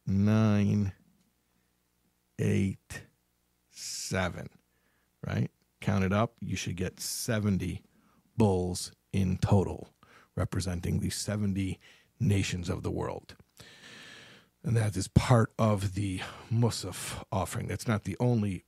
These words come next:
part of the daily, uh, Sukkot Musaf offering. There's also,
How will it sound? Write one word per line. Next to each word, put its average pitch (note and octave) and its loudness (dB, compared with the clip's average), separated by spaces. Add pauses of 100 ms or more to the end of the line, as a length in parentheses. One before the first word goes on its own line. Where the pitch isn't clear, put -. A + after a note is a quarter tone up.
(160)
part F2+ 2
of E2+ 0
the - -2 (220)
daily, F2 0 (100)
uh, - -4 (360)
Sukkot - -8
Musaf F#2 -6
offering. F2+ -6 (480)
There's F#2+ -4
also, F#2 -6